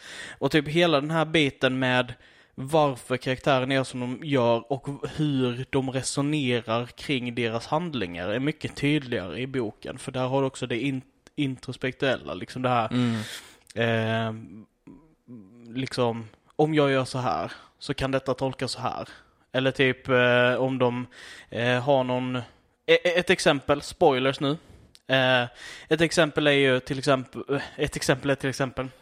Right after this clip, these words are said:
Speaker 1: <laughs> Ett exempel är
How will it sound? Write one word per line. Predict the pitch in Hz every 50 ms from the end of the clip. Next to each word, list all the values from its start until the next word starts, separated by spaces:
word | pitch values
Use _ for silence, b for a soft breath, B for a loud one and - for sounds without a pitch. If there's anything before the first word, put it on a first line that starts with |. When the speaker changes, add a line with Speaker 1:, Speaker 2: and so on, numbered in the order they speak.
| - -
Speaker 1:
<laughs> | - 156 - - 131 131 - - - - - - - - - 135 123 113 - - - - _ _ _ -
Ett | 185 175 - -
exempel | 170 - - 180 160 151 135 - 135 127 135 143 B B B B B B B B B B
är | - 131 131 131 131 131 123